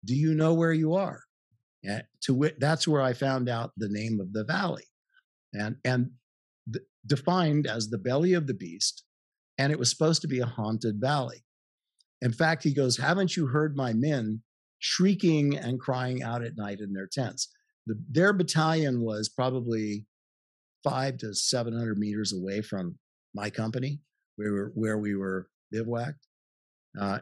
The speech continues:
and at night, yes, you could hear people over in that area shrieking out or, you know, crying, uh, but we didn't really,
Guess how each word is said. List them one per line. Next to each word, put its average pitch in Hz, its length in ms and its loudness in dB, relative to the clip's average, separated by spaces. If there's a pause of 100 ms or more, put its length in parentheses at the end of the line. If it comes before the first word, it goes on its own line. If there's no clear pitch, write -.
and 165 240 4
at 175 160 4
night, 151 320 0
yes, - 500 -2
you 127 180 2
could 143 180 -2
hear 143 560 0 (600)
people 143 540 -2
over 123 160 -6
in 110 80 -6
that 107 200 -4
area 120 440 0
shrieking 147 600 0
out 120 360 -2
or, 101 420 -6 (260)
you 113 80 -6
know, 110 140 -6
crying, 143 640 0
uh, - 180 -16 (180)
but 139 200 -4
we 165 220 2
didn't 151 440 2
really, 131 520 0